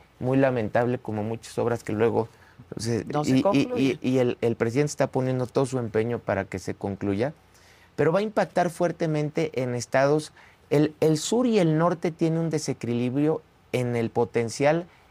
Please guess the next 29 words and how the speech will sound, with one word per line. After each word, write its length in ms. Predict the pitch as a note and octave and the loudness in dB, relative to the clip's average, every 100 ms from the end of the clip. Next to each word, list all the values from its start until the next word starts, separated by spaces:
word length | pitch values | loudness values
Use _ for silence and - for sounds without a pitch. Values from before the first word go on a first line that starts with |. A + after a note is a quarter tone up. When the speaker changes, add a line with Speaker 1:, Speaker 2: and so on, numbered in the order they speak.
| - | -4
Speaker 1:
económico 800 | A#2+ - B2 C3 C#3 C#3+ - C3 | -4 0 -2 0 0 -2 -2 -2
y 60 | |
de 120 | A2 | -2
crecimiento 600 | - G#2+ A2+ A#2 B2+ - | -2 -4 -4 -2 -2 -4
que 60 | - | -8
está 200 | - A#2+ | -4 -2
teniendo 400 | - A#2 A#2 A#2 | -2 -4 -2 -2
el 100 | A2+ | 0
norte, 380 | B2 C3 E3+ D#3 - | -2 -2 -2 -4 -4
y 120 | C3 | 0
al 140 | C3 | 0
sur 200 | - D#3+ | 0 -2
hay 100 | F3+ | -2
que 140 | E3 F3 | -2 -6
jalarlo. 520 | - C#3 D3+ A#2+ F#2+ - _ _ _ _ _ _ _ _ | -4 -2 -2 -2 -6 -12 _ _ _ _ _ _ _ _
Y 140 | A#2 B2 | 0 2
el 120 | A#2+ | 4
Tren 220 | D3+ F3 | 2 2
Maya, 340 | E3 E3 F3+ F#3 - - - _ | 0 2 2 0 -14 -20 -20 _
junto 320 | D3 E3+ G#3 F#3 | 0 2 0 0
con 160 | D#3+ | -2
el 120 | C3 A2 | -2 -2
transísmico, 800 | A2+ G#2+ B2 B2 C3+ D3 E3 D#3+ _ | -4 -2 -4 -4 -4 -2 -4 -4 _
Speaker 2:
No, 140 | - C4 | -2 0
el 80 | D3+ | 0
Speaker 1:
no 260 | F#3+ F3+ F3+ | 0 0 0
se 60 | - | -2
Speaker 2:
transísmico 560 | - F4+ E4+ - B3+ F#3+ | -10 -18 -14 -2 0 2
es 460 | E3+ E3 - - | 0 -2 -14 -18